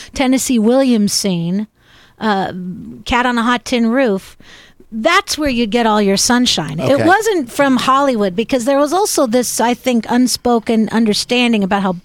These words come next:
Speaker 1: bullsh-, you know, un-
Speaker 2: You can say bullshit.
Speaker 1: pleasant. Oh, you can?
Speaker 2: Just no F-,
Speaker 1: Bullshit.
Speaker 2: F-bombs. That's besides.
Speaker 1: Oh, okay.
Speaker 2: That's it.
Speaker 1: Ho-, Hollywood is. It, and the fact that the,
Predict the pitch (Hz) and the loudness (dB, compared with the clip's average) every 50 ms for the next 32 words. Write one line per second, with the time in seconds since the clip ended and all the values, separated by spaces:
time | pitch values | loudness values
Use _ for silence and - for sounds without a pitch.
0 | _ _ - 220 220 214 - - - _ _ _ _ _ _ _ _ - 220 226 | _ _ -2 0 0 0 -2 -4 -10 _ _ _ _ _ _ _ _ -6 -2 -2
1 | 214 190 185 185 - 202 208 214 202 190 - - - - - 277 262 196 185 160 | 0 0 0 -2 -2 0 0 0 0 -2 -4 -12 -20 -12 -10 -10 -8 -2 -2 -2
2 | 110 85 98 85 - 262 233 220 - 208 185 - - 233 226 208 190 - 214 208 | -2 -2 -4 -2 0 0 0 0 -2 -4 -6 -2 0 0 0 0 0 0 -2 -4
3 | - - 151 - - 143 269 269 254 226 - - - 123 104 92 82 76 73 - | -2 -4 -4 -2 0 0 2 2 2 2 0 0 0 0 0 -2 -6 -8 -10 -12
4 | - 98 - - - - - - 82 80 - - _ _ - 294 233 190 240 - | -14 -14 -14 -14 -14 -12 -10 -10 -10 -12 -16 -20 _ _ 0 0 2 2 0 0
5 | - 202 170 190 190 190 202 208 - - - 233 - - 226 - 254 240 - - | -2 -2 -2 -2 -4 -6 -12 -14 -16 -10 -10 -10 -8 -8 -4 0 0 2 2 0
6 | - - - 247 254 240 226 220 202 190 190 185 190 185 185 185 180 - - 208 | -6 -2 0 2 2 2 2 0 2 0 0 2 2 2 2 0 0 -2 -2 -2
7 | 214 - - - 226 226 226 220 208 - - - - - - 269 226 - - - | -2 -2 -2 0 2 2 2 2 0 -2 -10 -20 -18 -4 -4 -4 -4 -2 -2 0
8 | 247 240 240 - - - 254 226 208 202 202 - 220 190 | 0 0 0 -4 -4 -2 0 0 0 0 -2 -2 -2 -2